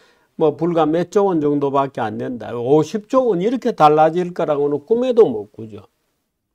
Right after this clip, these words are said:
근데 정부에서 내놓는 경기 수치 보면 지금 이 숫자가 이렇게 엉터리로 들쭉날쭉한데도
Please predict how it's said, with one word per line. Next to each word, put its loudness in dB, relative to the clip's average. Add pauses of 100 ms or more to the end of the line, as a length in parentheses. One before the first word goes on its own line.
(1300)
근데 6
정부에서 2
내놓는 0
경기 2
수치 -8
보면 -2 (760)
지금 0
이 0
숫자가 -6
이렇게 0
엉터리로 0
들쭉날쭉한데도 -2